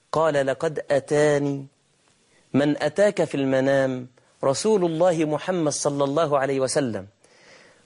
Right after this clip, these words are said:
وأعلمني أن القصر هذا لمن كفل اليتامى." قال له: "بس النبي محمد صلى الله عليه وسلم قال إنه لعبد مسلم موحد بالله."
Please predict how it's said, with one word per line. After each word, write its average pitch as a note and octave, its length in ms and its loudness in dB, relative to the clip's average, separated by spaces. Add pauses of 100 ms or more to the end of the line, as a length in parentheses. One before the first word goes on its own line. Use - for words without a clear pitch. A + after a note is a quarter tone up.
(120)
وأعلمني F3 760 0
أن D#3+ 360 -2
القصر D#3+ 640 0
هذا F3+ 380 2
لمن D#3+ 320 -2
كفل E3+ 380 0
اليتامى." C#3+ 880 0 (1400)
قال B3 100 0
له: B3+ 60 2
"بس A3+ 220 0
النبي B3+ 220 0
محمد A#3+ 400 0
صلى A3+ 260 0
الله B3 120 0
عليه B3 160 0
وسلم B3 340 -2
قال B3 300 0
إنه A#3+ 440 0
لعبد G#3+ 500 -2
مسلم A#3+ 440 0
موحد A3+ 540 0
بالله." A3+ 480 0